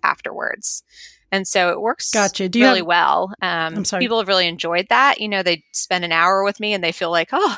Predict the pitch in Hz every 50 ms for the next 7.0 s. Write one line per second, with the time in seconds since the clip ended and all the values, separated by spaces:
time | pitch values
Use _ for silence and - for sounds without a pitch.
0 | - _ - 196 - 226 247 - - 240 226 226 214 190 196 220 233 226 202 175
1 | 180 - - 285 - - - - - 302 - - _ - 320 - - - - -
2 | - - - - - - 233 214 - 196 185 202 185 180 185 190 185 170 - 165
3 | 160 160 160 240 240 240 247 240 - 262 233 - 254 233 214 - - 208 196 202
4 | 196 226 233 233 233 233 233 233 233 226 226 226 220 226 214 202 190 - - -
5 | 196 185 180 175 - 208 185 180 175 170 170 170 160 - - 196 180 - - 196
6 | 180 180 180 180 180 190 175 175 175 175 180 190 180 165 151 151 151 151 147 196